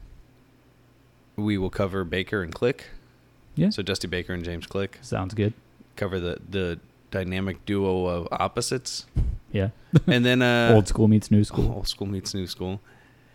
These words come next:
Speaker 1: And then, um, I think we'll talk about some prospects, whether it, it be guys that are gonna be playing in M L B this year or guys that are gonna be in triple A. I, I mean, we got guys here in double A that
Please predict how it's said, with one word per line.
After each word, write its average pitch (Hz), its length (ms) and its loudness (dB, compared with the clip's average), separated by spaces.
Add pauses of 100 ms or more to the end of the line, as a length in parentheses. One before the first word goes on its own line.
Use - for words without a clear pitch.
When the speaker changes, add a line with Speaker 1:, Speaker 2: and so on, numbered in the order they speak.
(260)
Speaker 1:
And 117 240 4
then, 120 200 6
um, 104 300 4
I 104 80 0
think 101 220 -4
we'll 104 100 -2
talk 98 240 0
about 92 240 -2
some 90 120 -6
prospects, 87 680 -4
whether 87 320 -2
it, 82 160 -6
it 85 180 -6
be 82 380 -8 (380)
guys 95 260 -2
that 90 100 0
are 82 100 -4
gonna 87 180 -6
be 85 120 -4
playing 92 280 -4
in 95 80 -2
M 92 100 -2
L 90 100 -4
B 95 360 -4
this 101 220 -2
year 90 260 -2
or - 40 -6
guys 80 220 -8
that 80 60 -10
are 80 40 -10
gonna 82 120 -10
be 80 100 -14
in - 60 -14
triple 90 360 -6
A. 87 280 -2 (640)
I, - 260 -4
I 87 60 -6
mean, 85 360 -6 (500)
we 98 160 -4
got 87 200 -2
guys 87 280 -4
here 87 140 -6
in 85 80 -8
double 87 340 -4
A 80 240 -6 (720)
that 85 380 -4